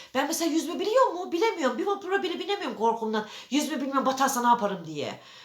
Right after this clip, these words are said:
Anladım ama bak ne kadar güzel bir şey. Ha, büyük olan kendi öğrendi, orası ayrı. Büyük olan dünyaya erken geldi, ne diyeyim?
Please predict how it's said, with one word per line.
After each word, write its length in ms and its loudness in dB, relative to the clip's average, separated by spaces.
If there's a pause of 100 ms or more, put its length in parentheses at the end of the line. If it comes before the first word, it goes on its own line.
(160)
Anladım 420 -2
ama 160 -8
bak 160 -4
ne 80 -4
kadar 240 0
güzel 400 -2
bir 40 -12
şey. 220 -6 (180)
Ha, 420 4
büyük 260 8
olan 200 6
kendi 300 4
öğrendi, 400 6
orası 380 4
ayrı. 260 6
Büyük 200 0
olan 220 2
dünyaya 320 2
erken 260 0
geldi, 240 2
ne 140 -6
diyeyim? 180 -2